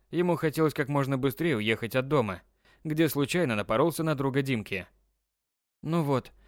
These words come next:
опять будет ворчать. А кто заставлял Радика приходить? Что, не знает, где Димка? Шляется, где попало, а я?" Стёпа тяжело вздохнул, понимая, что катит на велике в девчачьем платье. Теперь он разозлился на себя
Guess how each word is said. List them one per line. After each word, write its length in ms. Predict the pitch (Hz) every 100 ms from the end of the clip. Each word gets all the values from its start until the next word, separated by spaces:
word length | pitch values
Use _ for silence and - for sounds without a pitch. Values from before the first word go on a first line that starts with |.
| _ _
опять 340 | 175 175 190 139
будет 280 | 147 143
ворчать. 480 | 131 156 - 139 - - _ _
А 120 | - 170
кто 160 | 240
заставлял 440 | 180 151 165 185 160
Радика 340 | 185 156 139
приходить? 540 | 156 151 185 160 107 - _ _
Что, 260 | - - 190
не 140 | 160
знает, 260 | 160 196 190
где 140 | 180
Димка? 460 | 180 220 202 131 101 _ -
Шляется, 420 | 196 226 175 143
где 160 | 139
попало, 480 | 151 185 185 139 135
а 20 |
я?" 320 | 160 147 160 123 _ _ _ -
Стёпа 340 | - 185 175
тяжело 360 | 160 156 160 160
вздохнул, 520 | 143 165 165 156 95
понимая, 460 | - 104 117 151 120
что 180 | -
катит 320 | 131 143 131 127
на 120 | 131
велике 400 | 175 135 107 101
в 80 | 98
девчачьем 480 | 120 170 160 170
платье. 480 | 165 170 120 101 90 - _ _ _ _
Теперь 340 | - 98 143
он 80 | 180
разозлился 600 | 170 151 147 135 143 143
на 100 | 147
себя 440 | 135 170 113 90